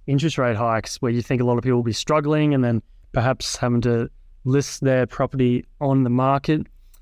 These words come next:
Um, but, uh, yeah, you just don't, we're not really seeing that at the moment. It's such a shortage of homes for sale. Uh, and I guess it just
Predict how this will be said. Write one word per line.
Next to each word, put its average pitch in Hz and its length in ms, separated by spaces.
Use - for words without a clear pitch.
Um, 123 520
but, 135 320
uh, 139 320
yeah, 147 140
you 139 120
just 151 160
don't, 160 220
we're 147 100
not 175 140
really 147 120
seeing 165 280
that 180 100
at 147 60
the 139 80
moment. 120 160
It's 120 80
such - 140
a 135 40
shortage 147 400
of 135 100
homes 143 380
for - 120
sale. 123 680
Uh, 131 320
and 143 160
I 139 60
guess 147 200
it 143 60
just 131 200